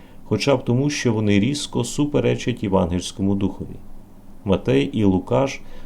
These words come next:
торкаючись цього періоду життя, обирають стриману лаконічність і говорять лише про те, що їм було добре відомо. Тільки два факти описані в апокрифах, видається, заслуговують на довіру.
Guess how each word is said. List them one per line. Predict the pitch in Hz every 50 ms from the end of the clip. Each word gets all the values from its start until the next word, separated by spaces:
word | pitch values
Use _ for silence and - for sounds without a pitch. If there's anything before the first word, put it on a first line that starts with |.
| -
торкаючись | - 120 117 - 143 151 156 147 147 - 139 - -
цього | - 127 123 143 151
періоду | 143 - 127 123 127 127 120 110 104
життя, | 90 92 98 98 101 - 117 120 131 135 135 - -
обирають | 113 98 90 110 113 131 139 135 131 -
стриману | - - - 123 131 139 127 117 110 98 92
лаконічність | 90 90 85 - - 92 107 127 123 - - - 117 107 98 104 - - - -
і | - 135 139
говорять | 131 123 117 110 120 123 120 117 110 -
лише | 101 98 101 - 101 92
про | - - 92 90
те, | 90 - - 117 123 123
що | - - - - 143
їм | 139 135 131 127 127
було | 117 117 107 110 110
добре | 90 87 85 82 80 82 85 85
відомо. | 85 90 85 82 85 82 80 78 76 - - - - - - - - - - - - - -
Тільки | - 131 131 127 123 120
два | 98 92 98 92
факти | 87 - - 120 127 127 - - 110 101 98 101 - - - - - - - - - -
описані | 113 104 104 151 160 143 - - 143 131 127 120
в | 110
апокрифах, | 110 101 101 - - 107 104 120 131 127 135 117 117 - -
видається, | - 101 104 98 107 113 123 139 139 - - 131
заслуговують | 117 98 107 101 - - 98 85 90 92 87 87 90 87 85 -
на | 87 85
довіру. | 80 92 85 85 87 85 80 -